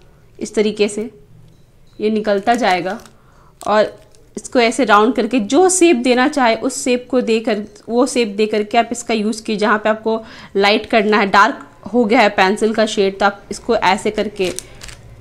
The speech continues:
मैंने एक वीडियो में भी आपको इसका यूज़ करके बताया है कि इसका यूज़ कैसे करना है,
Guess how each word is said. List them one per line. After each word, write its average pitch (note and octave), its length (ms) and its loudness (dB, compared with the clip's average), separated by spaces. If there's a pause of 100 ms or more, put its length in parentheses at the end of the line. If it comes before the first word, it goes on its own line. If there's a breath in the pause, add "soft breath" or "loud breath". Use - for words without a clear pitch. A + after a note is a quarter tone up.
(120)
मैंने A3 240 0
एक A3 140 -8
वीडियो A3 280 -2
में A#3+ 120 -2
भी A#3+ 80 0
आपको A3+ 320 0
इसका - 240 -4
यूज़ G#3+ 300 0
करके A3 260 -2
बताया F3+ 400 -2
है F3+ 160 -4
कि G3 120 -10
इसका G3 160 -6
यूज़ G#3 360 -4
कैसे G3+ 240 -4
करना E3+ 320 -4
है, F#3 180 -10